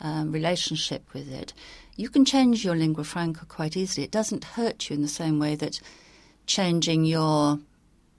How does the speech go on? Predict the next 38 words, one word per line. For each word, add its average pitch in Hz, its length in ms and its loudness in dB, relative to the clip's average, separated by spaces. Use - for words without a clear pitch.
mother 185 240 4
tongue, 131 480 -4
you 214 100 0
know, 127 220 0
it, - 160 -4
it 170 160 -4
can 190 220 2
be 170 460 0
in 185 200 4
the 175 120 2
education 175 540 0
system 160 420 -2
two 233 180 2
or 208 60 2
three 180 200 -4
generations 156 720 0
and 151 80 0
you've 147 120 -2
changed 160 460 -8
it. - 220 -10
It's 175 120 -10
not 196 180 -4
quite 175 200 -6
the - 80 -8
same. 151 320 -4
So 165 260 -6
I 196 80 2
think 254 200 4
we 254 40 4
have 269 100 4
to 294 60 -8
be 277 60 2
a 269 60 4
bit - 200 2
careful 254 720 0
about 185 340 -2
thinking 160 640 0
that - 340 -2